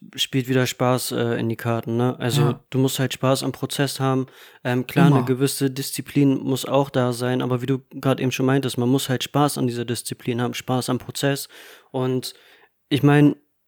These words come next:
Speaker 1: es kann ja nicht immer alles glatt laufen und
Speaker 2: Nee.
Speaker 1: man kommt irgendwann selbst halt an einen Punkt, wo man sagt, „Okay, ich muss vorankommen oder beziehungsweise etwas mehr für mich machen, damit ich halt, ja, mich besser verstehe, die Welt besser verstehe,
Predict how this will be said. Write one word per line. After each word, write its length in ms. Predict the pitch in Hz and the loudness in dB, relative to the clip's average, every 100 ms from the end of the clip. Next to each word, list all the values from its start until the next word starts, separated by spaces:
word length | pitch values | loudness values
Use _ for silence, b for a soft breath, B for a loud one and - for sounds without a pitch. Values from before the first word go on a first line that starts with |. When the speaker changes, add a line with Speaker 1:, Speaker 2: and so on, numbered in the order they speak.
| _ - | _ -8
Speaker 1:
es 160 | 151 - | -6 2
kann 200 | 165 175 | 6 8
ja 60 | |
nicht 160 | 147 131 | 8 6
immer 180 | 131 123 | 2 2
alles 280 | 123 120 - | 2 0 0
glatt 280 | 127 123 127 | 2 2 4
laufen 520 | 123 123 - 135 135 | 4 4 4 4 4
und 280 | 120 123 127 | 2 0 2
Speaker 2:
Nee. 160 | 139 - B B _ _ | 0 -2 B B _ _
Speaker 1:
man 180 | 139 135 | 2 2
kommt 260 | 139 139 - | 4 2 4
irgendwann 360 | 147 147 139 | 4 6 4
selbst 300 | 127 139 - | 4 2 0
halt 100 | 123 | -2
an 140 | 120 120 | 0 -2
einen 140 | 113 | 0
Punkt, 280 | 131 131 127 | 2 2 2
wo 60 | |
man 180 | 120 120 | 0 0
sagt, 320 | 113 120 120 | 0 0 -2
„Okay, 400 | 123 - 131 127 b b b b | -6 0 2 2 b b b b
ich 160 | - 135 | -6 2
muss 380 | 135 139 - - _ _ _ | 2 2 -2 -10 _ _ _
vorankommen 880 | - 131 120 135 131 - 131 127 131 b b b b _ _ - | -2 0 4 4 4 2 2 2 -2 b b b b _ _ -4
oder 160 | 135 123 | 0 2
beziehungsweise 480 | 123 - 135 117 131 | 2 2 2 2 -4
etwas 380 | 120 120 - | -4 -6 -6
mehr 260 | - 123 123 | -4 0 0
für 140 | - | 2
mich 180 | 123 117 | 2 2
machen, 300 | 120 117 127 | -2 -2 -4
damit 280 | 113 120 117 | -2 -4 -2
ich 160 | 123 113 | -4 0
halt, 380 | 120 120 - b b b b | 0 -2 -6 b b b b
ja, 320 | 123 127 120 - _ _ - | 0 0 0 -10 _ _ 0
mich 280 | 135 151 | 4 4
besser 260 | - 147 143 | 4 2 2
verstehe, 440 | - 135 - 131 123 | 2 0 2 0 0
die 180 | 123 | -2
Welt 200 | 127 139 | -2 0
besser 260 | 135 127 127 | 0 0 -2
verstehe, 600 | - 123 - 127 123 | -2 -8 -4 -2 -2